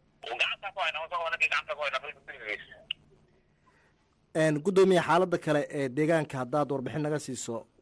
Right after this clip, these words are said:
Speaker 2: wararka aan helayno, een, xuduudda Hiiraan iyo gobolka Galgaduud, ee, qaybta Maxaas hoos timaada, waxaan maqalnay inay shaqaaqo ka jirto. Taa maxaa nooga beeri lahayd?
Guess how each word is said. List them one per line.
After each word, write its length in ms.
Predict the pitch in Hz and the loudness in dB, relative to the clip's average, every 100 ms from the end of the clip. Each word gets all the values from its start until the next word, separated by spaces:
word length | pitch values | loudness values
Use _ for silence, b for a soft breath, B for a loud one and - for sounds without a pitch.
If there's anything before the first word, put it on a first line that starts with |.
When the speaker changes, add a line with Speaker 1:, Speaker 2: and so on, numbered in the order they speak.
| _ 143 | _ -2
Speaker 2:
wararka 360 | 143 160 160 | 0 0 0
aan 100 | 147 | 0
helayno, 380 | 147 160 147 151 - _ | 2 2 2 0 -4 _
een, 540 | 139 127 123 123 120 117 | -4 -2 0 -2 -4 -10
xuduudda 640 | - 131 131 160 151 143 120 - | -10 -6 0 0 2 0 0 -6
Hiiraan 560 | 127 123 139 156 151 151 _ | -8 -2 2 4 2 -2 _
iyo 880 | 135 120 120 120 117 117 117 113 110 | -12 -6 -4 -2 -2 -2 -2 -4 -2
gobolka 400 | 147 151 - 127 | 0 0 -2 -6
Galgaduud, 580 | 123 113 127 139 147 147 | -6 -4 -2 0 0 -4
ee, 280 | - 127 120 | -10 -8 -8
qaybta 380 | - 139 147 143 | -4 -4 -4 -6
Maxaas 380 | 117 131 139 - | -6 -4 -4 -4
hoos 220 | 127 135 | -6 -6
timaada, 340 | - 120 120 120 - b b b b b _ | -6 -4 -4 -6 -10 b b b b b _
waxaan 200 | - 160 | -2 0
maqalnay 280 | 151 143 147 | 0 0 -2
inay 280 | 147 143 143 - _ | 0 -2 -4 -12 _
shaqaaqo 580 | - - - 143 151 135 | -12 -10 0 2 2 -2
ka 120 | 151 | -6
jirto. 360 | 117 110 - - _ _ _ - - _ | -6 -12 -12 -16 _ _ _ -20 -20 _
Taa 260 | 165 170 170 | 2 4 2
maxaa 240 | 147 160 | 0 0
nooga 200 | 156 151 | 2 0
beeri 200 | 143 151 | 0 0
lahayd? 240 | 135 104 | 0 -4